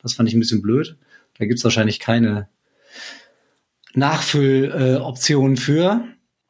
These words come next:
Ähm, und was wichtig ist, das Ganze ist gedacht ursprünglich für Autoventile. Das heißt, wenn du mit dem Gravelbike unterwegs bist, brauchst du auf jeden Fall noch einen Adapter, den du irgendwie dabei haben musst.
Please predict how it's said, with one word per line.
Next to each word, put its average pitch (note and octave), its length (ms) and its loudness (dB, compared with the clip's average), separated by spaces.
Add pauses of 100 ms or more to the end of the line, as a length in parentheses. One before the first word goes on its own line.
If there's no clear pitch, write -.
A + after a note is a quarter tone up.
(320)
Ähm, C#3 380 2
und F3 260 2
was F3+ 160 0
wichtig F3 320 0
ist, - 260 -2
das C3 140 -2
Ganze C#3 300 0
ist - 180 -4
gedacht C3+ 460 0
ursprünglich D3 500 -2
für - 140 -2
Autoventile. D3+ 760 0
Das B2 240 0
heißt, B2+ 280 0
wenn B2+ 140 2
du B2+ 60 2
mit A#2+ 140 2
dem A#2 80 2
Gravelbike B2 460 0
unterwegs A#2+ 480 0
bist, B2 200 -4
brauchst A#2 300 -2
du A#2 40 0
auf - 60 -6
jeden A2+ 160 2
Fall A2+ 140 0
noch G#2 100 -2
einen A2 100 0
Adapter, A2 400 -2
den G#2 160 -4
du G#2+ 60 -2
irgendwie G#2 160 -6
dabei G#2 300 -4
haben G#2 160 -2
musst. - 400 -2